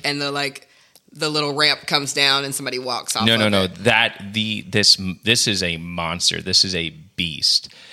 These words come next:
Speaker 2: And
Speaker 1: I
Speaker 2: what
Speaker 1: love that. Very Binti vibes. Remember when we read Binti and, like, the ship was alive?
Speaker 2: Yeah. No, yeah. This, that's exactly what this is. It's a living ship, but this living ship requires food, and it sucks up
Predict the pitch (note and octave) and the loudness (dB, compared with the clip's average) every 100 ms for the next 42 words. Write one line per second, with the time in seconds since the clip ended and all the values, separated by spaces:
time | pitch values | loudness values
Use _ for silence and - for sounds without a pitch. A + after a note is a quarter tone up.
0 | - _ - G#2+ G2 F#2 F2+ F2+ - _ | -20 _ -2 2 4 4 2 -4 -8 _
1 | A2 - F#3 D#3+ C#3+ E3+ F#3 D3+ D#3 D#3 | 0 2 2 0 -2 0 0 -2 -2 -2
2 | C#3 C#3 C#3 C#3 C#3 - D3 D3+ D#3 E3 | -6 -6 -6 -6 -8 -12 -10 -8 -6 -6
3 | E3 D#3 D3+ D3 D3 D#3+ D3 C#3 D3 - | -4 -4 -2 -2 -2 -4 -6 -6 -2 -2
4 | D3+ - C#3 C#3 C3+ C3+ C3 C3 C#3+ F2 | -2 -8 -10 -6 -6 -4 2 4 4 2
5 | F#2+ - A#2+ C3+ B2+ B2 A#2 - - - | -4 -8 0 2 4 4 4 2 0 -8
6 | - B2+ A#2+ - A#2 G2 G#2+ G2+ G2+ A2 | -6 -2 0 2 0 0 -2 0 0 -2
7 | G2+ G2+ G#2 - - F#2+ F#2+ F#2+ F#2 F#2+ | -2 -2 0 0 0 0 0 -2 -2 -2
8 | F#2 F#2+ F#2 F#2 - - A2+ G2 - - | 0 0 -2 -2 0 2 4 2 -2 -2
9 | G#2 F#2+ A2 G#2 - G#2 G2 F#2+ - G#2 | 0 0 0 4 4 4 0 0 0 2
10 | G2 F#2 F#2+ - F#2 F#2 F2+ E2+ - - | 0 -2 -6 -2 0 2 2 2 0 2
11 | F#2+ E2 - - - F#2+ E2+ - - - | 0 0 -6 -12 -6 -4 0 2 4 6
12 | - F2 - - - F2 C#2+ - | 4 2 2 4 4 4 0 -4